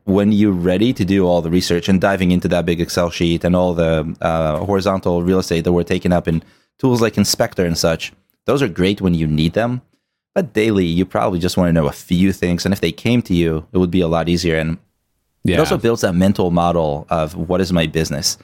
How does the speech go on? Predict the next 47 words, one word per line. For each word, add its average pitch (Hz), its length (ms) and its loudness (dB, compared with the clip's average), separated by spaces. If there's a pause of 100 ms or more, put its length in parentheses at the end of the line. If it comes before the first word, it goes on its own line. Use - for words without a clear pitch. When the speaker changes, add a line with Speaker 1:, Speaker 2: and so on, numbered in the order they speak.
(240)
Speaker 1:
What's 101 160 -2
my 98 100 2
M 92 100 2
R 82 160 2
R? 80 280 -2
What's 101 180 -2
my 98 100 2
churn? 87 460 -4 (420)
You 110 200 2
have 107 340 -4
that 95 220 0
kind 101 140 2
of 98 80 2
an 90 100 -2
ongoing 98 500 0
basis. 87 400 -2
You 85 60 -8
see 107 160 0
it 104 60 2
every 92 180 0
day. 90 160 0
You 87 80 -2
see - 140 -2
it 95 40 0
every 82 220 0
week. 95 340 0 (600)
Eventually, 123 480 2
you 98 100 4
just 101 180 -2
memorize 82 480 0
it. 64 300 -8
And 95 160 2
so 90 260 0
when 90 140 2
something 85 400 0
changes, 92 600 0 (300)
you're 92 100 2
like, 90 260 -2
"Ooh, 90 360 0 (180)
M 107 140 2
R 110 120 2
R 101 80 2
went 95 200 2
down 90 340 2
significantly," 82 760 0
or, 76 120 0
Speaker 2:
Yeah. 82 440 -2